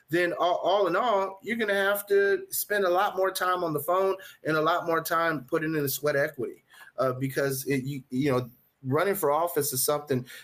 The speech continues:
that unless you're someone who can throw two hundred thousand dollars at one of these races,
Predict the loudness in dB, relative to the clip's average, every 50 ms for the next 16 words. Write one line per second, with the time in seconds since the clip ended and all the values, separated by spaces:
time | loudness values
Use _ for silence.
0 | -12 _ -2 0 0 0 -2 0 0 2 2 2 2 0 0 -2 0 0 2 2
1 | 0 0 0 0 0 0 0 2 2 2 0 2 0 -2 -2 0 0 2 2 4
2 | 4 2 0 -2 -6 -20 -14 _ -4 0 2 2 2 2 2 0 0 0 2 2
3 | 0 0 -2 0 0 2 2 2 2 2 2 2 0 2 2 2 2 2 2 2
4 | 2 2 2 2 0 0 -2 -4 -4 -6 -8